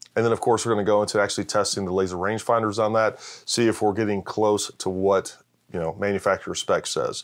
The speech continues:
I'll tell you, I have another SIG rangefinder. It was a pretty expensive model at the time when it came out. Uh, and when it came to its ranging capabilities, I was severely disappointed. So I'm trying to save you that same disappointment. So we'll test those. We'll see what we're getting out of these things.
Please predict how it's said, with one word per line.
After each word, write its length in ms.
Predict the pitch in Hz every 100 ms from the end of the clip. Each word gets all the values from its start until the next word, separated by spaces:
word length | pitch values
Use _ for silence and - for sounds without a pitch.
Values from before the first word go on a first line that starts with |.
| - -
I'll 80 |
tell 120 | - 131
you, 80 |
I 100 | 110
have 180 | 117 117
another 240 | 107 110 110
SIG 240 | - 104
rangefinder. 760 | 101 101 98 104 101 98 95 85
It 40 |
was 160 | 87 90
a 40 |
pretty 280 | - 135 113
expensive 340 | - 113 104
model 300 | 101 104 98
at 80 | 87
the 80 | -
time 240 | 107 98
when 80 | 92
it 80 | 85
came 200 | 104 101
out. 240 | 113 120 - - - - -
Uh, 260 | 101 95
and 120 | 95 98
when 100 | 95
it 80 |
came 240 | - 120 113
to 180 | 117 101
its 160 | 90
ranging 400 | 104 110 107 113
capabilities, 720 | 101 113 113 113 117 113 110
I 120 | - 92
was 240 | 90 85
severely 640 | - 98 80 101 107 101
disappointed. 680 | 90 92 - - 92 80 76
So 160 | - 90
I'm 120 | 85
trying 180 | - 101
to 60 |
save 400 | 92 - 101 90
you 380 | 95 110 110 98 - - - _ _
that 180 | 95 95
same 240 | - 98
disappointment. 480 | 92 - - 90 82
So 80 | 120
we'll 100 | 156
test 280 | 165 143 -
those. 320 | 139 131 -
We'll 140 | - 110
see 160 | 143
what 220 | 135 123
we're 100 | 113
getting 180 | 107 127
out 80 | 120
of 60 | 113
these 180 | 110
things. 340 | - 113 110